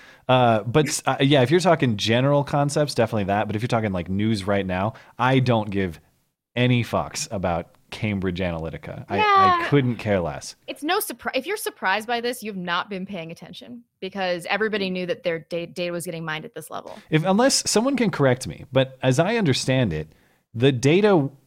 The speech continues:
Speaker 1: uh, the data was collected, uh, voluntarily or consensually, like, through Facebook apps that you had to click yes
Speaker 2: Yeah.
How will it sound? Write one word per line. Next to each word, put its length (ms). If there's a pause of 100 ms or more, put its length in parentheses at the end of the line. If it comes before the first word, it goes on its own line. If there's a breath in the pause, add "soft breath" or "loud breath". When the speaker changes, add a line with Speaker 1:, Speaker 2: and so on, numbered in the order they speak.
(160)
Speaker 1:
uh, 320
the 120
data 200
was 140
collected, 580 (680)
uh, 380 (200)
voluntarily 800
or 120
consensually, 500
like, 160
through 140
Facebook 480
apps 260
that 100
you 140
had 120
to 60
click 320
yes 300
Speaker 2:
Yeah. 140